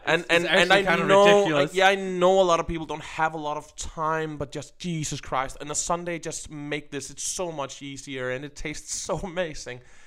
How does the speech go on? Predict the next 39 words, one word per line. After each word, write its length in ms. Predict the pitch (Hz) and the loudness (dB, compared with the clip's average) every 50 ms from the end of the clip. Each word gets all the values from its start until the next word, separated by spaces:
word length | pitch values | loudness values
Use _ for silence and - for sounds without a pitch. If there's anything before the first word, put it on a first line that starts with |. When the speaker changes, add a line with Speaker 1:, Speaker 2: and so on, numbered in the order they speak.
| - - - | -20 -8 -6
Speaker 1:
And 160 | 151 165 180 | -2 0 0
that's 140 | 185 175 - | 0 0 -2
kinda 360 | - - 165 151 156 165 165 - | -6 -8 -6 -6 -6 -6 -8 -10
exactly 600 | 156 - - 190 165 165 - 170 147 135 110 92 - - 104 | -12 -8 -6 -6 -6 -6 -8 -10 -10 -10 -10 -14 -20 -20 -12
what 140 | 110 127 131 | -10 -8 -8
I 120 | 139 135 127 127 - - - - - - | -8 -8 -10 -14 -18 -20 -20 -20 -16 -14
wanna 160 | 127 135 127 | -12 -12 -12
battle. 520 | 123 - - 139 143 156 147 117 95 - - - - - _ - - - - - - - - - | -12 -10 -8 -8 -8 -8 -10 -14 -18 -20 -20 -20 -20 -20 _ -20 -20 -20 -20 -20 -18 -16 -10 -8
I, 100 | - 107 - | -8 -4 -2
I 100 | - 147 151 | 0 0 0
wanna 280 | 147 143 147 151 160 | 0 0 -2 -2 -2
show 300 | 156 - - 170 160 160 | -6 -6 -6 -6 -6 -6
people 400 | 151 - - 170 175 - 139 113 | -6 -6 -6 -6 -6 -6 -6 -8
that 160 | 95 123 123 117 | -8 -8 -8 -8
if 120 | 131 - | -8 -10
you 80 | 139 127 | -12 -10
just 300 | - - 143 147 143 - | -6 -4 -4 -4 -4 -6
have 300 | - - 139 143 - - - | -6 -4 -4 -4 -6 -8 -16
half 520 | - - - - 127 127 127 127 139 - - | -20 -20 -12 -6 -4 -4 -4 -4 -8 -12 -14
an 140 | - 147 - - - | -16 -16 -16 -14 -10
hour 420 | - 104 113 117 120 123 131 117 - _ _ - _ _ - | -6 -6 -4 -4 -4 -6 -8 -10 -14 _ _ -20 _ _ -12
a 40 | |
sun-, 360 | 135 - - 131 120 101 - - | -10 -8 -6 -6 -8 -8 -10 -10
an, 140 | - 120 120 | -10 -10 -8
a 240 | 85 107 104 82 127 | -8 -8 -8 -8 -6
Sunday 300 | - - 131 131 135 131 | -6 -6 -4 -4 -4 -6
evening, 540 | - 117 139 135 143 - - 104 85 87 95 _ _ _ _ - - - - - _ - - - _ _ | -6 -6 -8 -8 -8 -8 -12 -14 -14 -14 -18 _ _ _ _ -20 -20 -20 -20 -20 _ -20 -20 -20 _ _
you 220 | - 120 127 143 | -8 -4 -4 -4
can 340 | - - 127 123 123 123 123 | -4 -4 -6 -6 -8 -8 -6
make 300 | 127 139 139 139 - - _ - | -4 -4 -4 -4 -6 -12 _ -10
so 360 | - - - - - 170 151 | -8 -6 -6 -4 -6 -6 -8
much 220 | 131 104 101 - - | -8 -10 -10 -10 -14
of 120 | 101 95 | -12 -10
this, 260 | 107 101 101 - - - - | -8 -8 -8 -10 -12 -14 -12
and 100 | 120 123 | -10 -8
then 140 | 131 135 | -8 -8
in 120 | 139 135 123 | -6 -8 -8
a 40 | 113 | -6
week, 340 | 123 175 226 233 - - | -6 -6 -8 -8 -12 -20